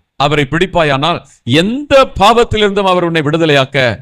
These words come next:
சர்வ வல்லமை உள்ளவராக இருக்கிறார். நாளைக்கல்ல, இன்றைக்கு அவர் வல்லமை உள்ளவராக இருக்கிறார். தாவீது எழுதுகிறார், தாவீது எப்படி பாவத்திலிருந்து விடுதலை பெற்றார்?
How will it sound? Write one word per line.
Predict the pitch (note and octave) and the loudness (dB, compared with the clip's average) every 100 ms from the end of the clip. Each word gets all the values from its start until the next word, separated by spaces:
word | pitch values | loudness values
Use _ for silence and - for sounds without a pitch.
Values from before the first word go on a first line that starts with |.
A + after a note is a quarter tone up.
| - _ | -14 _
சர்வ | - - D3+ D#3 D#3 | -12 -2 -2 0 0
வல்லமை | C3 D3 C3+ | 2 2 2
உள்ளவராக | B2 A#2 G#2+ G#2 | 2 2 2 0
இருக்கிறார். | G#2 G2+ G2+ D#2+ D2 D#2 | -2 -6 -8 -8 -8 -2
நாளைக்கல்ல, | C3+ D#3+ E3+ F3 E3+ F3+ B2+ _ _ | 0 2 0 -2 0 -2 -2 _ _
இன்றைக்கு | C3+ F#3 F#3+ F#3+ | -2 -2 -2 0
அவர் | F#3 E3+ | 0 2
வல்லமை | D#3+ E3 D#3 | 0 0 2
உள்ளவராக | C#3+ C3 A#2 A2 | 2 2 2 0
இருக்கிறார். | A2 A2 G#2 F#2+ B2 _ | -2 -2 -2 -2 -4 _
தாவீது | - B3 C4+ A#3+ | 0 2 2 -2
எழுதுகிறார், | A#3+ G#3+ F#3 D3 | -2 -2 0 0
தாவீது | - A#3+ B3+ C4 | 0 -2 -2 0
எப்படி | B3+ C#4+ C#4 | 0 0 -4
பாவத்திலிருந்து | F3+ A3 B3 A#3+ A#3 A3 G3+ | -2 0 0 0 -2 -2 0
விடுதலை | A3+ A3+ | 0 0
பெற்றார்? | G#3+ F#3+ F#3 C#3+ G#2 | -2 -2 -2 -2 -2